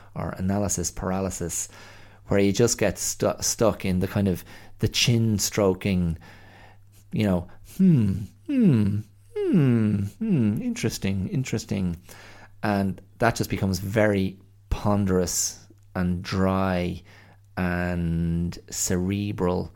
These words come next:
And that's its own, you know, like, that, that, that is a stuckness of its own. So, and this is where we come back to the,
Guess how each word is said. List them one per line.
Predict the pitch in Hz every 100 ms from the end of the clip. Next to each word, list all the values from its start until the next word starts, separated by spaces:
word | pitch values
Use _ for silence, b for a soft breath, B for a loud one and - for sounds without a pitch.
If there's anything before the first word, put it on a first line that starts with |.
| B B B B -
And | 98 92
that's | 90 110 -
its | 110 -
own, | 123 110 104
you | 110
know, | 95
like, | 95
that, | 110 -
that, | 110 117
that | 110 113
is | 101 85 - - -
a | 104
stuckness | - - 127 - 180 -
of | 101
its | 92
own. | 113 113 98 85 -
So, | - 101 98 92 B B B B B B B B - - -
and | 120
this | 165 -
is | 113
where | 95
we |
come | 90 104 90
back | 87 -
to | - 87 85 85 - - - -
the, | 92 87 87 - -